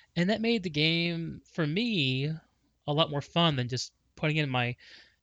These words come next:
my nine hundred, my nine hundredth hour as an infantryman.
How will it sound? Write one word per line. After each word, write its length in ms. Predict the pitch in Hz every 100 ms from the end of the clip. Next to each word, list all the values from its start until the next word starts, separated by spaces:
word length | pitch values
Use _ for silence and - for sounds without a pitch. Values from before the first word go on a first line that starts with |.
| _ -
my 160 | 139 135
nine 220 | 135 135
hundred, 300 | 156 131 143
my 240 | 160 - 135
nine 160 | 135
hundredth 280 | 135 131 117
hour 320 | 113 117 113
as 160 | 95 107
an 60 | 120
infantryman. 640 | 117 110 104 95 92 -